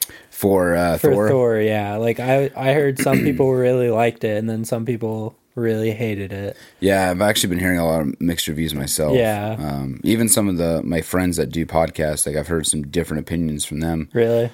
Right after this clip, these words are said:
Speaker 1: And what's weird is, um, <clears throat> some of the stuff they said, like,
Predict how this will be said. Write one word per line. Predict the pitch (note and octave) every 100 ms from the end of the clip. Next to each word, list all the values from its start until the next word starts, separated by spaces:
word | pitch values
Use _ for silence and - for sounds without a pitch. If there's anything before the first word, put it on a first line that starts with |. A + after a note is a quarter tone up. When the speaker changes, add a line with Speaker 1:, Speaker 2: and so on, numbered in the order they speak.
| - _ _ _ _ - - -
Speaker 1:
And | C3+
what's | A#2 A2+
weird | G2+ C#3+ G3
is, | C3+ E2+ -
um, | D2+ D2+ D2+ C#2 - _ -
<clears throat> | - C#2+ - - - _ _ _ _ _ _ _ _ -
some | - A2 C3+
of |
the | C3+
stuff | - G2
they | F2
said, | D#2+ - G#2 A#2 C#2+ -
like, | - E2 D2